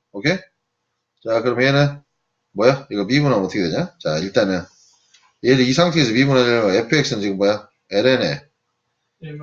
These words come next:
Speaker 1: 일 마이너스 X 마이너스 엘엔에 일 플러스 X죠?
Speaker 2: 네.
Speaker 1: 이렇게 고쳐놓고 얘를 미분해야 되겠지? 그러면 일 마이너스 X분의 마이너스 일에 마이너스 일 플러스 X분의 일 이렇게 된다, 이 소리잖아.
Speaker 2: 네.
Speaker 1: 맞지?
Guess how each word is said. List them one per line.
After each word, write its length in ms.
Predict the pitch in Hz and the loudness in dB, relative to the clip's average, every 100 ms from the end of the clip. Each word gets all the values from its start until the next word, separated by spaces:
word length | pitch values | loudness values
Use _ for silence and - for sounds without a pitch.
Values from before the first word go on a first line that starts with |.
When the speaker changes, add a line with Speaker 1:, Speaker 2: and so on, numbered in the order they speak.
| 110 | -2
Speaker 1:
일 240 | 123 151 | 0 2
마이너스 600 | 160 156 160 151 135 - | 2 2 4 2 2 0
X 340 | 117 110 - 127 | 0 0 0 0
마이너스 640 | 104 104 135 139 123 - | 2 2 2 2 2 0
엘엔에 640 | 98 110 110 131 190 196 _ _ _ _ _ | 0 0 0 0 -2 -4 _ _ _ _ _
일 320 | 117 139 156 | -2 0 0
플러스 380 | 147 165 165 - | 0 2 2 2
X죠? 560 | 95 - 82 95 175 - _ _ | -2 -2 -4 -4 -6 -10 _ _
Speaker 2:
네. 100 | - - _ | -20 -20 _
Speaker 1:
이렇게 300 | 107 127 117 | -6 -4 -6
고쳐놓고 560 | - 113 151 143 - 110 | -8 -4 0 0 0 0
얘를 160 | 104 | 0
미분해야 380 | 92 117 113 85 | -2 -2 -2 -2
되겠지? 300 | 69 65 107 156 190 _ _ _ _ _ _ | -2 -6 -4 -4 -6 _ _ _ _ _ _
그러면 260 | 113 120 113 | -4 -2 0
일 160 | 127 | 0
마이너스 560 | 143 160 160 147 131 - | 2 2 4 2 2 0
X분의 420 | 113 - 120 104 | -2 -2 -4 -2
마이너스 500 | 90 101 127 123 - | 0 0 2 0 -2
일에 200 | 87 76 67 | -6 -6 -4
마이너스 920 | 92 123 131 127 - 135 156 202 220 _ _ _ _ - | 0 2 2 2 0 0 0 0 -4 _ _ _ _ -12
일 260 | 110 127 | -8 -6
플러스 440 | 165 165 156 143 120 | -2 2 2 2 0
X분의 560 | 110 - 131 113 98 | -2 -2 -4 -2 -2
일 60 | 101 | 0
이렇게 260 | 117 135 139 | 0 2 0
된다, 140 | 104 | 0
이 60 | 101 | -4
소리잖아. 340 | 101 82 104 | -6 -6 -8
Speaker 2:
네. 480 | 139 - _ - - | -10 -18 _ -20 -12
Speaker 1:
맞지? 360 | 110 - 175 190 | -8 -2 0 0